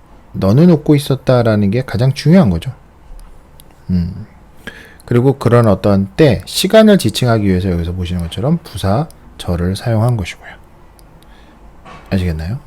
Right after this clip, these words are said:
네, 여러분들도 한번 when이라는 접속사로 시작하는 문장들을 한번 이렇게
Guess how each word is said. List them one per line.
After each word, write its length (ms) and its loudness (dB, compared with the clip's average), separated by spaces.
네, 340 -6
여러분들도 380 0
한번 360 -2
when이라는 520 6
접속사로 560 -2
시작하는 420 -2
문장들을 800 -2
한번 360 -4
이렇게 300 -10